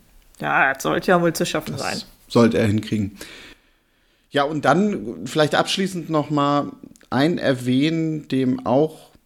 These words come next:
Speaker 2: denn das war bei Alexander Zverev ja auch schon häufiger der Fall, gerne nachgesagt wird, dass er so ein bisschen mit dem Kopf seine Probleme hat. Und da sind wir ganz schnell bei Andrei Rublev.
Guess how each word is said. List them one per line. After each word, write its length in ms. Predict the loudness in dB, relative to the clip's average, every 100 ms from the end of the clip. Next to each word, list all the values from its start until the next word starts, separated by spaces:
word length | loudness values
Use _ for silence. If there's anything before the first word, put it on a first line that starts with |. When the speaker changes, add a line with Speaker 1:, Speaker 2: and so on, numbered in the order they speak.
| _ _ _ _ _ -4
Speaker 2:
denn 140 | 0
das 240 | -2 0
war 140 | 0 2
bei 260 | 2 0
Alexander 480 | 0 -4 -2 -2 -2
Zverev 400 | -2 -2 -2 -2
ja 60 | -2
auch 100 | -2
schon 200 | -2 -2
häufiger 420 | -2 0 0 2
der 140 | 0 -2
Fall, 360 | -2 0 0
gerne 380 | 0 0 2 2
nachgesagt 800 | 2 0 -2 -4 0 0 0 0
wird, 380 | 0 0 -2 -6
dass 140 | -4
er 100 | -2
so 100 | 0
ein 80 | 0
bisschen 400 | 0 -2 0 2
mit 160 | 0 0
dem 100 | -4
Kopf 380 | -4 -4 -6 -2
seine 300 | 0 2 0
Probleme 560 | -2 -2 0 2 2
hat. 340 | 0 -4 -12 -20 _ _ _ -6
Und 160 | -2 0
da 80 |
sind 180 | 0 0
wir 80 | 0
ganz 260 | 2 2 2
schnell 320 | 2 2 2
bei 100 | 2
Andrei 280 | 0 2 2
Rublev. 640 | 2 4 6 6 4 -8